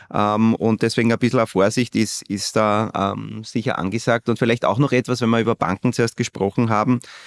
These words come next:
ähm, auch nicht uninteressant, weiß nicht, ob das alle so, äh, immer am Schirm haben. Ja, wir sprechen jetzt viel über amerikanische Regionalbanken und die haben doch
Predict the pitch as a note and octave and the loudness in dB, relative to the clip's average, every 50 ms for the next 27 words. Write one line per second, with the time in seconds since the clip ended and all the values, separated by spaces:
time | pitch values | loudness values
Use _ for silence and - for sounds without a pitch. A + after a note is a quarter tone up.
0 | - - - - - - A2 A2 A2 A2+ - - - G#2 B2 - C#3 C#3 C#3 B2+ | -20 -20 -20 -12 -4 -2 0 0 0 0 0 0 0 0 0 2 2 0 0 0
1 | - - A#2 B2+ C3+ C3 - C3 A#2+ - A2 G#2+ A2 A2 G#2+ G#2 B2 A#2+ G2 G#2 | 0 0 2 2 2 2 0 -2 0 0 0 0 0 0 -2 -2 -2 -2 -2 -4
2 | G#2+ - A#2 A2+ A#2 - F2+ G#2 A2+ A2 - - G#2+ G#2+ A2 A2 - - - - | -4 -4 -6 -6 -4 -4 -2 0 0 0 0 0 0 0 0 -4 -6 -12 -20 -20
3 | - - - - G#2 G#2+ G#2+ G#2+ - - A#2 A#2 B2 A2 D2+ G2 G#2 - - - | -20 -18 -10 -4 0 0 0 0 2 2 2 4 4 2 2 0 -2 -2 0 2
4 | B2 C3 C#3 C3 G#2 F2+ F#2 G2 A2 B2 B2 - - G2 G2+ G#2+ A2+ A#2 A2+ - | 2 2 2 2 2 2 2 2 2 2 0 0 0 2 2 2 2 0 -2 0
5 | - A2 A2+ - - B2+ A2+ G#2 - - - - A#2+ B2 C3+ B2+ F#2 A#2 A2 A#2 | 0 0 0 2 2 0 0 0 -4 -4 0 2 4 4 4 4 2 2 2 4
6 | A2 A2 G#2 G#2 G#2 G#2 G#2+ - G2+ F2+ F#2 A2 - B2+ G#2+ G#2 G2 - G2+ F#2+ | 2 4 2 2 0 0 -2 -2 -2 0 0 0 0 0 0 0 0 0 0 0
7 | F2 - E2+ F2 - G#2 G2+ A2 A2 - C3+ C3 - - - - - - - A#2 | 2 2 0 0 0 0 0 0 0 -2 -2 -4 -4 -8 -18 -16 -10 -4 -4 -2
8 | - C3 B2 A2+ G#2 F#2 G#2+ - C#3 D3 - _ _ _ - - - - - A#2+ | 2 2 2 4 2 2 2 2 0 0 0 _ _ _ -14 -12 -10 -4 0 0
9 | A#2+ B2 - | 0 0 -2